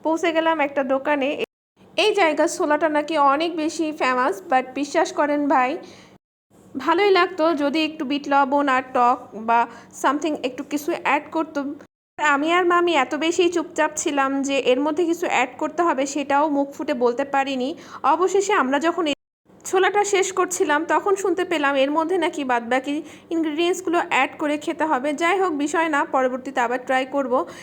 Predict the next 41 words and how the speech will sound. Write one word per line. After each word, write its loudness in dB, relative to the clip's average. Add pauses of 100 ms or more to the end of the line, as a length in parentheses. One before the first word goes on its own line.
(120)
এরপর 2
চলে 4
এলাম 4
একটা 0
পাঁপড়ের 0
দোকানে। 0 (520)
স্ট্রিট 2
ফুড -2
মানেই 2
অনেক 2
বেশি -4
মজা। 2 (280)
যাই 2
হোক, 2 (200)
এরপর 2
আমরা 2
কয়েকটা 0
পাঁপড় 0
কিনে -4
নিলাম। -2 (280)
এই 2
পাঁপড়গুলা 2
দেখতে -2
যতটা 0
না 0
সুন্দর, -2
খেতেও 0
কিন্তু -4
অনেক 0
বেশি -4
মজার 0
হয়। -2 (420)
উম, 0
জানি 2
না 2
এটা 0
কেমন 0
খেতে -2
হবে। 2
অনেক 0
সময় 0